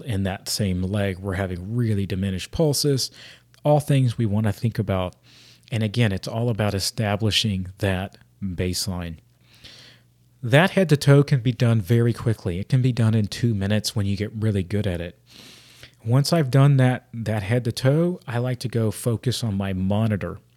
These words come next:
When I'm focused on the monitor, what I'm looking at is now, do I have any new red flags?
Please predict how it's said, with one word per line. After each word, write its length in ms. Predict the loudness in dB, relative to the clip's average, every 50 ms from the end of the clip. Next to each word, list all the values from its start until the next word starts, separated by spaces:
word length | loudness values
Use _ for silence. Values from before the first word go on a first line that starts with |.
| _ _ _ _ _ _ _ _ _ _ _ _ _ _ -20 -20 _ _
When 180 | -2 2 4 4
I'm 100 | 4 6
focused 420 | 6 6 6 8 8 4 4 4
on 80 | 4 4
the 80 | 4 4
monitor, 460 | 4 4 6 6 6 6 4 4 4
what 140 | 4 4 4
I'm 180 | 4 2 2
looking 340 | 2 0 0 0 -2 0 0
at 200 | 0 -2 -4 -6 -8
is 280 | -2 -2 0 0 2
now, 480 | 2 2 2 2 2 0 0 -2 -4 -6 -10 -16 -20 -20 -20 -20 -20 -20 -20 -20 -20 -20 _ _ -20 _ _ _ _ _ -16 -14 0
do 140 | 4 8 8
I 80 | 10 10
have 180 | 10 8 8
any 140 | 8 8 8
new 220 | 8 8 6 8
red 240 | 8 8 8 6 6
flags? 600 | 4 4 6 6 6 4 2 0 0 -4 -6 -6